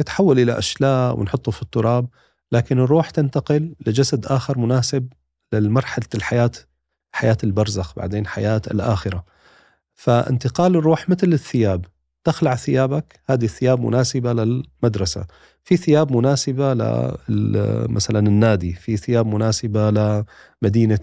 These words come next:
الثلج مثلًا أو الثلج. فكل، كل حياة لها ش-، جسد. فهذا الجسد اللي شايفه، ربما الطفل يطلع على جسد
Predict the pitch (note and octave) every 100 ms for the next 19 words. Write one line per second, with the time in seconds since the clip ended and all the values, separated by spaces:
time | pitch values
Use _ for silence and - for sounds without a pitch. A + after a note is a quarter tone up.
0 | - G#2 F#2+ - A2+ F#2+ - F2+ - F#2+
1 | G2 F#2+ F2 - G2+ F#2 _ - - _
2 | _ - C3 A#2+ G#3+ G3+ E3+ - _ _
3 | - G3 F#3 - C#3+ D#3+ - D3 D3+ E3
4 | E3 _ _ - - - C3 A#2+ G#2+ F#2+
5 | - - _ E3 F#3+ D#3+ E3+ - C3 A#2+
6 | A2+ D3 C#3 C3 C3+ D#3 C3 A#2 - A#2
7 | A#2+ A#2+ - G2+ F#2 G#2 A2 - G2+